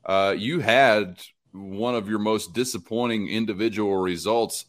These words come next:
of the regular season, that being against Oklahoma State on your floor. And I know that, uh, my word leaving that game was, I guess, disjointed. I, I don't know what it was about that day, Chris, but it seemed like a lot of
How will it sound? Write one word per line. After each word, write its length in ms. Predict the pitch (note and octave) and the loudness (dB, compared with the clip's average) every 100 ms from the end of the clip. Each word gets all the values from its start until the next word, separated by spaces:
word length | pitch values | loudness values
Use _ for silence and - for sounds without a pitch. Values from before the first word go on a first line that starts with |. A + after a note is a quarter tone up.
| _ | _
of 200 | D3+ A#3 | 4 4
the 100 | G3+ | 2
regular 440 | E2+ D#2 D2 D#2 D2 | -2 -4 -6 -8 -8
season, 460 | - E2 C#2 D2 | -6 -8 -8 -8
that 220 | D2 A#2 A#2 | 0 0 0
being 180 | A#2+ | -2
against 320 | G#2+ A2 A2 - | -2 -4 -4 -2
Oklahoma 540 | A2+ A2 G#2 A2 G#2 | -2 -2 -2 0 -2
State 420 | - - G#2 G#2+ - _ _ _ _ _ - | -4 0 0 0 -4 _ _ _ _ _ 0
on 240 | A2+ B2 | 2 4
your 160 | A#2 A2 | 2 0
floor. 540 | - A#2+ D3+ G2+ D2 _ _ _ _ | 0 0 2 2 0 _ _ _ _
And 500 | - A2+ A#2 A#2 A2+ - _ _ _ | -4 0 0 0 -2 -6 _ _ _
I 120 | G#2+ | -2
know 240 | A#2 C#3 D#3 | 0 4 4
that, 260 | C3+ - - - - _ _ _ _ | 4 2 -2 -20 -20 _ _ _ _
uh, 180 | - G#2 G#2 | -10 -6 -2
my 240 | B2 D#3 | 0 2
word 340 | D#3+ D3 C#3+ | 6 6 6
leaving 280 | A#2+ C#3 C3 | 4 0 0
that 160 | B2 G#2 | -2 -2
game 300 | A#2+ B2 A#2 | 0 0 0
was, 420 | G#2 F2 - - - | -2 -4 -10 -12 -10
I 60 | |
guess, 260 | G2 B2+ A#2+ | -4 -4 -4
disjointed. 880 | F2+ A#2 - F2 G2+ A#2+ C3 C#3+ B2 | -2 -2 -4 -10 -6 -4 -2 0 0
I, 180 | A#2+ G#2 | 0 0
I 40 | |
don't 120 | E3 | 0
know 80 | D#3+ | 2
what 220 | C3 C3 | 4 4
it 80 | C3 | 4
was 320 | F#2+ A#2 A#2+ | 2 2 2
about 380 | G2+ D#2 G#2 A2 | -2 0 0 0
that 260 | G#2 E2+ D2+ | -2 -2 -2
day, 360 | F#2 F#2+ F2 - | -2 -2 -4 -8
Chris, 380 | - G2+ F#2 - | -8 -4 -4 -6
but 280 | E2+ F#2+ G#2 | -4 -4 -2
it 220 | A2 - | -6 -6
seemed 240 | - D#3 | -6 -2
like 180 | C3 F#2+ | 0 0
a 60 | E2 | -2
lot 340 | E2 G#2 A#2 | 0 2 2
of 160 | G2 | -2